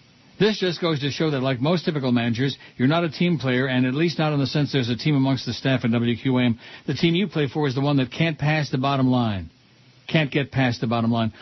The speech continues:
Unable to truly evaluate the worth of people that work for you. Evaluate.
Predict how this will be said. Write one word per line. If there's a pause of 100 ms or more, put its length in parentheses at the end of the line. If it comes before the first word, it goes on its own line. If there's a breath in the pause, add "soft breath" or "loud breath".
(120)
Unable
to
truly
evaluate
the
worth
of
people
that
work
for
you. (220 loud breath)
Evaluate.